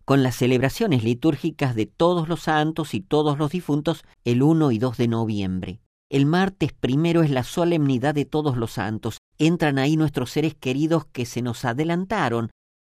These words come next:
Tenemos su foto en nuestro altar personal y familiar,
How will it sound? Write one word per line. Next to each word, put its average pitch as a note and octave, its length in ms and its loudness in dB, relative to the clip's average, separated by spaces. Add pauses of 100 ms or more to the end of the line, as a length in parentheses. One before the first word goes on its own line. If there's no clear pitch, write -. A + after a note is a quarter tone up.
(120)
Tenemos D3 360 2
su C#3 140 -2
foto D#3+ 460 0
en A2+ 100 0
nuestro A#2+ 300 -2
altar C#3+ 360 -2
personal C3+ 600 -4
y B2+ 60 -2
familiar, C#3 680 0